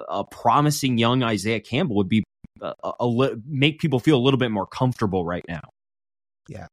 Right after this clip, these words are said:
Speaker 2: I would throw Ty Buttrey into the mix too.
Speaker 1: Yeah.
Speaker 2: Apparently, the Mariners have been really, really impressed with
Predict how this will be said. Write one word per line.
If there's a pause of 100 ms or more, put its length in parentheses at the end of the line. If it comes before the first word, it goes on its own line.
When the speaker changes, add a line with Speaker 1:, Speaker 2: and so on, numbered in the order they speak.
(100)
Speaker 2:
I
would
throw
Ty
Buttrey
into
the
mix
too.
Speaker 1:
Yeah.
Speaker 2:
Apparently,
the
Mariners
have
been
really,
really
impressed
with